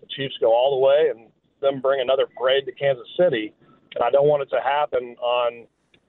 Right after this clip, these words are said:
a missed kick. That if it's Butker's kick, I get it, but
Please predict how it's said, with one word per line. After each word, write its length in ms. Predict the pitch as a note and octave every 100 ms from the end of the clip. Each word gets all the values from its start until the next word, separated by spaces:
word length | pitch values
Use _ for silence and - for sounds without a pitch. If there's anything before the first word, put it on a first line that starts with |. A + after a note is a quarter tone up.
| B2+
a 40 |
missed 320 | B2+ C3+ - -
kick. 280 | E3 D3 - _ _ _ _ _ _ _ _ _ _ _ _
That 160 | C3+ C#3+ _ _ _ _
if 120 | C#3 D3+
it's 140 | -
Butker's 360 | D3 D#3+ F3 D#3
kick, 180 | F3 D#3
I 100 | D3+
get 180 | F#3
it, 100 | D3+ -
but 180 | A2